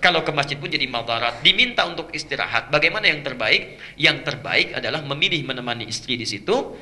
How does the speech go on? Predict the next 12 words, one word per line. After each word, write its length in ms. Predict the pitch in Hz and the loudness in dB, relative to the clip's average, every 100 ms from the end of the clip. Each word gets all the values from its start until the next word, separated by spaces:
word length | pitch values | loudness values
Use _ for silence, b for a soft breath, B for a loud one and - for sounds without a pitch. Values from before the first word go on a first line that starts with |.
| B | B
tunaikan 480 | 160 165 185 165 147 | 2 4 4 2 -2
sholat 240 | 147 127 | -4 -4
berjamaah, 560 | - 120 117 113 175 208 | -6 -2 -2 -2 -4 0
pahalanya 640 | 147 131 131 127 113 107 | 0 0 -2 -2 -2 0
ada, 240 | 135 226 - | 2 0 4
dan 240 | 165 151 | 2 4
tanamkan 480 | 147 156 202 175 151 | 2 2 0 -2 -2
pada 240 | 143 127 | -2 -2
jiwa 320 | 123 131 113 113 | -4 -6 -8 -8
kita, 240 | 117 165 | -4 -2
"Ya 160 | 156 139 | -2 -4
Allah, 240 | 151 151 | -6 -6